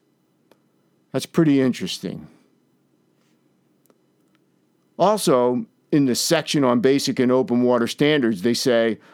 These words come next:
"Also gone from the standard is the extensive academic outline for topics to be covered during basic and open water courses.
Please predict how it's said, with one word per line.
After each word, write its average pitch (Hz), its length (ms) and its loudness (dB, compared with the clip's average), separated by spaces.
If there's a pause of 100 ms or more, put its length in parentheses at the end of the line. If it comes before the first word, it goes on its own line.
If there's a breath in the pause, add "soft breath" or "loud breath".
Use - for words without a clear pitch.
(160 soft breath)
"Also 175 400 0
gone 127 320 2
from 123 220 0
the 110 80 0
standard 113 560 0
is 101 140 -4
the 113 140 0
extensive 160 680 0 (120)
academic 139 680 0
outline 110 560 0
for 110 120 -4
topics 127 540 -2
to - 120 -6
be 113 120 0
covered 120 460 -2
during 104 260 0
basic 117 420 -2
and 113 120 0
open 104 320 -2
water 104 260 0
courses. 147 680 -2